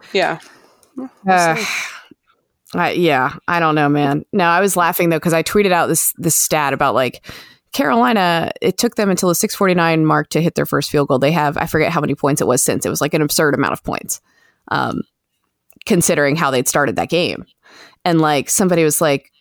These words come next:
Speaker 2: great bit of analysis there or something. And I was like, "It's not, I mean, that's, that's
Speaker 1: It's not
Speaker 2: literally just a
Speaker 1: analysis.
Speaker 2: stat."
Speaker 1: It's just a
Speaker 2: Like, so
Speaker 1: stat.
Speaker 2: just, just, y'all, so just so you can keep up with me here, okay?
Speaker 1: Everyone
Speaker 2: So
Speaker 1: chill out.
Speaker 2: that's not, if I treat, like, a stat, I'm not,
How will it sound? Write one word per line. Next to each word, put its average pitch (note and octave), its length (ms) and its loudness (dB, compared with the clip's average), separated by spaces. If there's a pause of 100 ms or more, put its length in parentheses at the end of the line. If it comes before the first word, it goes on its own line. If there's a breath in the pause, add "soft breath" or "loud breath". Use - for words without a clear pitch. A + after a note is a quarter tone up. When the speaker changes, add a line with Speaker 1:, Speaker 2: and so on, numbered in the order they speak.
(520)
Speaker 2:
great A#3+ 280 2
bit A3+ 120 4
of F#3 120 0
analysis E3+ 680 2
there D3+ 340 2
or C#3+ 40 -2
something. D#3 540 -4
And E3+ 120 -2
I E3 60 2
was E3 160 0
like, E3 340 -2 (500)
"It's - 220 -4
not, F#3+ 260 0 (560)
I F3+ 100 -4
mean, F3 160 4
that's, E3 220 -2
that's F3 440 -2
Speaker 1:
It's F#3+ 80 -2
not F3+ 120 2
Speaker 2:
literally E3 220 2
just F#3 300 -2
a - 120 -4
Speaker 1:
analysis. - 160 -6
Speaker 2:
stat." D3+ 260 -2
Speaker 1:
It's - 240 -4 (420)
just - 260 -2
a - 20 0
Speaker 2:
Like, F3 140 0
so - 160 -4 (180)
Speaker 1:
stat. - 120 -4
Speaker 2:
just, - 400 -4 (280)
just, - 300 -2
y'all, C4+ 220 2
so A#3 240 2
just A3+ 260 0
so B3+ 80 0
you G3+ 100 4
can F#3 100 2
keep E3 200 0
up C3 200 -2
with - 140 -4
me C3 120 0
here, D#3+ 280 -2
okay? A3 420 -2
Speaker 1:
Everyone A#3+ 260 -4
Speaker 2:
So G#3+ 80 -2
Speaker 1:
chill D#3+ 120 -4
out. - 60 -4
Speaker 2:
that's G#3+ 240 -2
not, A#3 260 -2
if - 160 -2
I G#3+ 100 0
treat, C4 480 -2
like, G3 180 0
a F#3 60 0
stat, F3+ 600 -2
I'm G3 160 2
not, G3+ 300 2